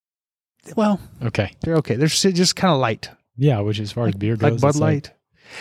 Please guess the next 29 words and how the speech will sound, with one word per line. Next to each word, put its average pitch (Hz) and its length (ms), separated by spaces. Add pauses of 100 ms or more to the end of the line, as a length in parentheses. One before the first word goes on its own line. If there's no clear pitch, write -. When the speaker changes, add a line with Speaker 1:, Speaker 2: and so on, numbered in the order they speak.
(140)
Speaker 1:
Yeah, 220 140
but 190 160
not 262 260
that 170 240
light. 107 260
Like, 156 120
I 208 40
like 240 180
light 170 220
beer, 123 140
but 117 300
that's 147 220
a 170 60
little 120 360
Speaker 2:
Okay. 113 120
Speaker 1:
light. - 280 (600)
You 123 140
know? 127 240 (640)
Okay. - 260 (360)
Speaker 2:
Here's 190 200
the 160 120
other 156 140
th-, - 280
here's 151 220
another 147 220
benefit 127 380
of 104 240
Speaker 1:
Yeah. 117 140 (120)
Speaker 2:
alcohol. 104 560